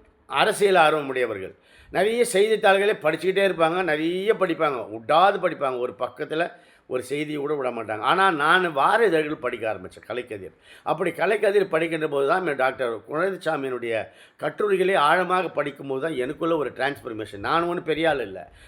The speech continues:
ஆனால் எனக்குள்ள ஒரு மனச்சோர்வு இருந்தது இல்லையா? நம்மளும் தேடணும், நிறைய செய்யணும், ஏதாவது கண்டுபிடிக்கணும், ஏதாவது பண்ணணும், இந்த சமூகத்துக்கு பண்ணணும். "மனதில் உறுதி வேண்டும், வாக்கினிலே இனிமை வேண்டும்,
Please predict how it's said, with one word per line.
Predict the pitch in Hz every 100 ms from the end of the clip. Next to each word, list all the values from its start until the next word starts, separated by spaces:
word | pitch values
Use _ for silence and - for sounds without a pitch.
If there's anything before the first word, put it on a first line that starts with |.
| _
ஆனால் | 160 220 240 190
எனக்குள்ள | 175 220 214 226 233
ஒரு | 190
மனச்சோர்வு | 156 170 202 - 185 202 185
இருந்தது | 160 143 127
இல்லையா? | 127 139 151 - - - -
நம்மளும் | 160 190 208 214
தேடணும், | 151 175 180 147 92 - -
நிறைய | 135 170 202 -
செய்யணும், | 160 180 170 113 _ -
ஏதாவது | 123 170 202 202 170
கண்டுபிடிக்கணும், | 170 165 143 120 120 131
ஏதாவது | 165 208 175 147
பண்ணணும், | 180 185 123 - - -
இந்த | 143
சமூகத்துக்கு | 147 175 214 202 185 160 170
பண்ணணும். | 180 165 98 -
"மனதில் | 120 147 165 180
உறுதி | 156 170 170
வேண்டும், | 165 170 185
வாக்கினிலே | 165 165 170 175
இனிமை | 156 165 175
வேண்டும், | 170 180 208